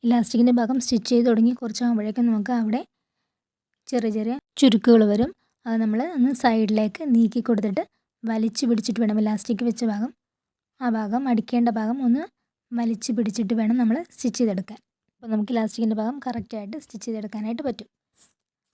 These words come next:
അപ്പോൾ രണ്ട് സൈഡും നമ്മൾ സ്റ്റിച്ച് ചെയ്തെടുത്തു. ഇനി നമുക്ക് താഴെ മടക്കി അടിക്കാനാണുള്ളത്. ഇപ്പോൾ ഞാൻ ഒരു കാലിഞ്ചിലാണ് മടക്കി അടിക്കുന്നത്. അപ്പോൾ രണ്ട് സൈഡും ഇതേപോലെ തന്നെ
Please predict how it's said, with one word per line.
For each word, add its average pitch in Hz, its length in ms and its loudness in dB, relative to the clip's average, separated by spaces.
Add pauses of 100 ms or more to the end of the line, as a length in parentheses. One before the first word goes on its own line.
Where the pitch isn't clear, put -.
(120)
അപ്പോൾ 233 200 -12
രണ്ട് 226 260 -4
സൈഡും 226 300 -6 (120)
നമ്മൾ 226 160 -2 (100)
സ്റ്റിച്ച് - 220 -18
ചെയ്തെടുത്തു. 214 420 -10
ഇനി 247 160 -4
നമുക്ക് 220 220 -6 (100)
താഴെ 220 340 -10 (100)
മടക്കി 214 340 -12
അടിക്കാനാണുള്ളത്. 220 680 -6
ഇപ്പോൾ 233 180 -4
ഞാൻ 233 100 -4 (400)
ഒരു 247 80 -14 (140)
കാലിഞ്ചിലാണ് 233 800 -4 (460)
മടക്കി 220 300 -12
അടിക്കുന്നത്. 208 420 -8 (2250)
അപ്പോൾ 226 200 -10
രണ്ട് 220 240 -6
സൈഡും 233 300 -8 (520)
ഇതേപോലെ 214 340 -10
തന്നെ 220 200 -10